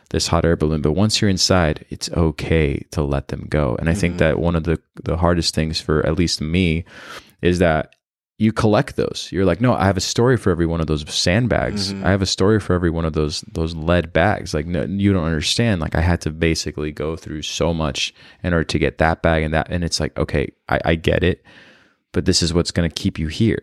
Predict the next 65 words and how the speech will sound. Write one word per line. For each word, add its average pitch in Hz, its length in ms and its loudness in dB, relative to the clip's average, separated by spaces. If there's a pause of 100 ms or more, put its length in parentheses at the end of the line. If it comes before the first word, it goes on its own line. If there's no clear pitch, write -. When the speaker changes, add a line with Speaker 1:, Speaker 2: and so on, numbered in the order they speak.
Speaker 1:
Like, 78 120 0
what's 95 220 2
the 92 100 0
point 98 340 0
of 82 80 -2
you 82 120 0
throwing 90 260 0
them 78 180 0
all 85 140 2
in 82 80 0
the 76 60 -2
basket 82 420 0
with 90 240 0
you? 98 60 -4
Speaker 2:
Mm-hmm. 90 80 -4
Speaker 1:
You're 78 60 2
not 101 100 2
gonna 82 100 -4
fly 80 380 0
out 85 180 2
of 80 100 -2
here 71 220 -2
with 87 240 0
them. - 320 -6
You 90 140 0
need 82 300 -4
to - 100 -6
let 73 220 -4
them 67 120 -6
go." 85 280 0
And - 100 -2
Speaker 2:
Mm-hmm. 87 140 0
Speaker 1:
it's 87 180 -4
very 110 240 2
hard, 117 320 2
you 76 100 0
know, 85 140 2
and 87 100 2
I 82 40 2
Speaker 2:
Mm-hmm. 90 40 -2
Speaker 1:
think 98 160 2
that 87 140 0
people 98 180 2
need 87 160 0
to 87 160 -2
have 82 240 2
an 85 100 -4
understanding, 85 720 -2 (720)
whether 101 240 4
it's - 160 0
in 90 100 0
your 80 120 0
family, 95 440 2
whether 80 220 2
it's - 140 -4
in 78 60 -2
your 80 120 0
friendships, - 520 0
your - 60 -2
circle 85 280 0
of 85 60 -4
friends, 87 320 -4
whether 82 240 0
it's 87 200 -4
in, 85 180 -6